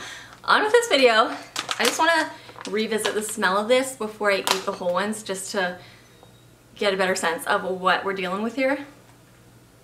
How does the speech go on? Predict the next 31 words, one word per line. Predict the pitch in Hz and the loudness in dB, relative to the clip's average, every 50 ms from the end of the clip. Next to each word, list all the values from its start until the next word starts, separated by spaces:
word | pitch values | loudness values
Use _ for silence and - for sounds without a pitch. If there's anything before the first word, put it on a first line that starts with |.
| - _ _ _ _ - | -20 _ _ _ _ -10
Oh, | 254 262 277 277 247 | -6 -2 -2 -2 0
what | 208 214 226 | -2 -2 -2
does | 262 269 | -2 -2
that | 294 285 285 | -4 -4 -6
smell | - - - 220 226 247 277 | -6 -6 -6 -4 -2 -2 -2
like? | 254 208 190 180 - - - - - - - - - - _ _ - _ _ | -2 -2 -4 -6 -8 -12 -16 -18 -20 -20 -20 -20 -20 -20 _ _ -20 _ _
Something | - - - 254 240 254 285 269 240 | -14 -6 -2 0 2 4 4 2 2
very | 208 208 202 190 190 202 | 2 2 2 2 2 0
familiar. | 196 - 202 185 180 170 170 190 240 247 - - - - - - - - - - _ _ _ - - - | -2 -4 -6 -4 -2 0 0 0 0 -2 -4 -8 -18 -20 -20 -20 -20 -20 -20 -20 _ _ _ -20 -18 -12
Crackers. | - - 220 247 - - 170 135 160 - - - - - - - - - - - - _ - - - | -8 -6 -6 -4 -4 -4 -4 -4 -4 -6 -10 -10 -12 -14 -18 -18 -14 -12 -12 -12 -14 _ -20 -8 -6
Let's | 226 226 226 - - - - - - | -4 -4 -4 -6 -12 -16 -20 -10 -4
fact | - 160 160 - - - | -2 -2 -2 -2 -6 -6
check | - 220 240 - - - - - - _ - | -6 -6 -6 -8 -10 -18 -20 -20 -20 _ -10
my | 202 190 175 170 165 170 180 - - _ - | -6 -4 -2 -2 -4 -6 -8 -12 -18 _ -14
subjective | - - 202 190 190 175 170 - 196 190 | -12 -10 -8 -6 -4 -6 -6 -6 -6 -8
opinion, | 190 185 190 185 180 165 175 208 226 226 - | -8 -8 -10 -12 -10 -8 -8 -6 -8 -8 -10
which | - 220 - - | -14 -16 -12 -8
makes | 220 208 196 190 - 185 | -8 -6 -6 -8 -8 -10
no | 170 | -10
sense. | 165 - 170 214 262 - - - - - - - - | -8 -6 -4 -4 -4 -6 -10 -16 -20 -20 -16 -10 -6
Be | 196 | -6
right | 196 - | -4 -4
back. | - - - - - - 269 | -4 -6 -8 -10 -10 -6 -6
<laughs> | - - - - - - - - - - | -6 -6 -6 -10 -20 -20 -18 -12 -6 -2
Uh, | 226 247 247 - | -2 0 0 0
oh, | - 403 415 415 - - | -2 -2 -2 -4 -4 -4
oops, | - 494 480 - - - - - - - | -4 -4 -4 -4 -8 -12 -10 -10 -8 -8
<laughs> | - 285 285 | -8 -6 -4
my | 294 294 | -4 -2
puppy's | 277 302 - 233 370 - - | 0 0 0 2 2 2 2
here. | 285 285 - 294 - | 0 2 2 2 2